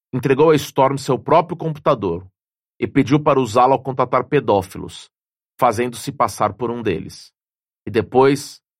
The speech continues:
sugeriu que Storm rastreasse as máquinas dos pedófilos a partir de computadores oficiais do Ministério Público,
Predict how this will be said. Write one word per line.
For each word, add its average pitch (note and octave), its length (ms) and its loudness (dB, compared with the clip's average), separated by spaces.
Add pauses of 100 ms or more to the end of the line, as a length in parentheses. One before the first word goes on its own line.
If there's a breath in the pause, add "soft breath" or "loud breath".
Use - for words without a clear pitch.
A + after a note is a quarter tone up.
(220)
sugeriu D3 440 2
que D3+ 80 -6
Storm C3+ 420 0
rastreasse B2+ 640 -2
as G#2+ 160 -6
máquinas D3 520 -2
dos C#3 200 -14
pedófilos A#2+ 760 -2 (240)
a B2+ 80 0
partir C#3 380 -2
de - 140 -14
computadores C3 680 -2
oficiais C#3 560 -2
do C#3 80 -10
Ministério A2 480 -6
Público, F2+ 580 -14